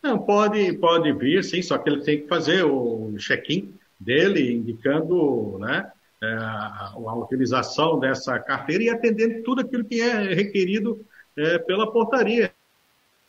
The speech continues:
Os exames, o, a vacinação, mas poderá sim apresentar, mesmo que seja uma utilização, vamos dizer assim, coletiva, né? É, mas, é, há, há exigência porque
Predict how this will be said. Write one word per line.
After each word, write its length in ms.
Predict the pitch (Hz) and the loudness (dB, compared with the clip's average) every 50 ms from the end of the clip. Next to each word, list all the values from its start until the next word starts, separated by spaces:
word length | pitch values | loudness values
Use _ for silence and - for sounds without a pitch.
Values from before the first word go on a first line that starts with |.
| _ - 139 127 127 127 127 131 | _ -4 -4 -2 -2 -2 -2 -2
Os 160 | 131 117 110 | -2 0 0
exames, 600 | 131 123 107 117 170 202 202 185 156 139 120 110 120 | 0 0 0 2 0 0 2 2 2 0 0 0 -2
o, 360 | 131 127 123 120 113 104 - - _ _ _ _ _ _ - 110 110 - - - | -2 -2 -2 -4 -4 -6 -12 -16 _ _ _ _ _ _ -20 -20 -20 -18 -18 -18
a 40 | 107 - | -10 -8
vacinação, 800 | 127 117 - - 156 147 135 120 - - - 156 190 202 - - - - - - - _ - | -8 -8 -6 -4 -4 -4 -4 -4 -6 -4 -2 -2 -2 -2 -6 -12 -18 -20 -20 -20 -20 _ -6
mas 160 | 120 120 - | -4 -4 -2
poderá 420 | - 147 147 151 165 156 165 175 | 0 0 2 4 4 4 4 2
sim 340 | 151 - - 156 160 170 160 | 0 -2 -2 -4 -4 -4 -4
apresentar, 760 | 139 127 - 135 131 123 131 127 123 - 131 135 147 135 131 | -6 -6 -4 -4 -2 -2 -2 -4 -2 -2 -2 -2 -2 -2 -2
mesmo 380 | 120 127 139 143 139 143 143 - | -2 0 0 0 -2 -4 -6 -8
que 100 | - 135 | -8 -14
seja 500 | - - - 131 135 131 139 143 139 135 - - _ _ _ _ _ | -14 -6 -2 -2 -2 0 -2 -4 -4 -6 -8 -16 _ _ _ _ _
uma 280 | 117 120 123 127 123 123 | -8 -6 -4 -4 -4 -4
utilização, 600 | 117 - - 131 127 110 123 120 - - 135 131 | -4 -4 -2 -2 0 0 0 -2 -2 -4 -4 -4
vamos 160 | 123 123 120 120 117 | -4 -4 -4 -4 -4
dizer 120 | 117 127 | -2 -2
assim, 180 | 117 - 139 131 | -2 -4 -6 -2
coletiva, 600 | - 151 139 143 139 143 - 170 127 - 98 92 | 0 2 4 4 4 4 2 0 0 0 -2 -4
né? 220 | 107 151 165 160 - _ _ _ _ _ _ | -4 -4 -6 -6 -10 _ _ _ _ _ _
É, 260 | 101 101 98 98 98 - _ _ _ _ _ _ _ _ _ _ | -10 -10 -10 -10 -12 -14 _ _ _ _ _ _ _ _ _ _
mas, 300 | - 95 104 107 - - 113 | -18 -14 -14 -14 -12 -12 -10
é, 420 | 113 113 113 117 110 104 104 95 95 98 - - - | -10 -10 -10 -8 -10 -10 -10 -10 -14 -16 -16 -14 -10
há, 480 | 113 127 143 151 127 - 127 131 156 | -4 -2 -2 -2 -4 -4 -4 -2 0
há 80 | 170 160 | 2 2
exigência 580 | 151 139 120 139 147 120 135 165 202 202 233 202 | 2 2 0 0 -2 -2 -2 -4 -2 -4 -6 -2
porque 600 | - 220 202 - 196 190 202 220 220 - - | -2 -2 -2 0 0 0 0 0 -2 -6 -12